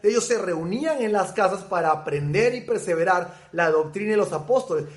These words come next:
pero también se reunían para compartir. Ellos tenían comunión, ellos eran una comunidad, ¿ok? Y no solamente para pasar el rato, mira lo que dice la Biblia, en el partimiento del pan. Ellos, en pocas palabras, hacían la vida juntos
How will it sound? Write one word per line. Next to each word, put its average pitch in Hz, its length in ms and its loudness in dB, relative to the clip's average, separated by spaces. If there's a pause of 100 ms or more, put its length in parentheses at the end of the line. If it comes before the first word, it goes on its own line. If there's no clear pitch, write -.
(120)
pero 202 240 4
también 202 420 -2
se 254 120 4
reunían 226 440 2
para 180 340 0
compartir. 180 1500 -4
Ellos 170 260 2
tenían 226 300 0
comunión, 196 720 2
ellos 226 260 0
eran 220 240 2
una 233 240 0
comunidad, 160 880 -2 (360)
¿ok? 143 160 0 (400)
Y 170 80 -4
no 226 80 2
solamente 220 720 0
para 160 220 -2
pasar 156 260 0
el 165 140 4
rato, 190 400 0
mira 208 160 0
lo 208 120 2
que 196 80 -2
dice 185 140 -6
la 180 80 2
Biblia, 214 220 0
en 170 60 -2
el 165 100 -4
partimiento 170 680 -2
del 151 140 2
pan. 208 260 -6 (200)
Ellos, 220 340 0 (160)
en 147 140 -2
pocas 185 240 0
palabras, 185 400 4
hacían 170 500 -2
la 143 140 -2
vida 185 560 -4
juntos 226 760 -4